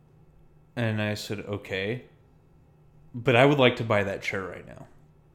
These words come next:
Like, I'm not gonna walk around for two hours and tell you if I wanna buy it or not.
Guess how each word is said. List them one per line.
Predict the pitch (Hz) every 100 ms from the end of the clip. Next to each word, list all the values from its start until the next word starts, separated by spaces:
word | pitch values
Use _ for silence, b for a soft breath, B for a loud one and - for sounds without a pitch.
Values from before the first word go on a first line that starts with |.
| _ _ -
Like, | 110 120
I'm | 131
not | 120 98 85 - - - B B B
gonna | 131 117
walk | 110 107
around | 120 110
for | 107
two | - 117
hours | 101 101 98
and | 104 101
tell | 113 104
you | 98
if | -
I | 98
wanna | 101 95 92
buy | 92 87
it | 87
or | 82
not. | - -